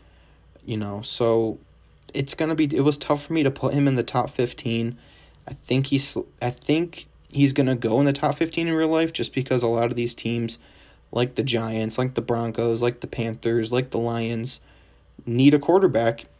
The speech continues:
and I think some of them might reach a little bit and go with Trey Lance. At number twenty, this one was a little kinda tough to pick, but not realistically. Um, I had the Bears taking Mac Jones, quarterback out of Alabama. It's simple. Again,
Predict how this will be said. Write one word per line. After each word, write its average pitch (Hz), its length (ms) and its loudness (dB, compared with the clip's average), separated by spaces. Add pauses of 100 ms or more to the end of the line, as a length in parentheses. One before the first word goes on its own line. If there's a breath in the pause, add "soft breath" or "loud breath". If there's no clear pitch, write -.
(120)
and 127 100 0
I 131 100 2
think 143 200 0
some 139 200 2
of 135 120 2
them 135 120 0
might 127 200 0
reach 117 220 0
a 120 40 -2
little 117 200 2
bit 117 200 2
and 110 120 -4
go 113 120 0
with 113 180 -2
Trey 113 200 -4
Lance. 110 480 -10 (880 soft breath)
At 147 160 2
number 156 220 2
twenty, 143 420 0
this 147 240 -2
one 349 100 2
was 240 360 0
a 165 80 0
little 190 280 2
kinda 202 380 -4
tough - 240 -2
to 151 80 -4
pick, 151 340 0
but - 180 -4 (140)
not 117 340 0
realistically. 147 800 2 (600 loud breath)
Um, 120 300 2
I 123 80 2
had 175 120 0
the 175 60 2
Bears 151 280 4
taking 143 360 2
Mac 120 260 -2
Jones, 120 520 -2
quarterback 139 640 2 (120)
out 117 120 -2
of 110 120 -2
Alabama. 117 680 -2 (1500 soft breath)
It's 135 160 0
simple. 120 400 2
Again, 120 340 -6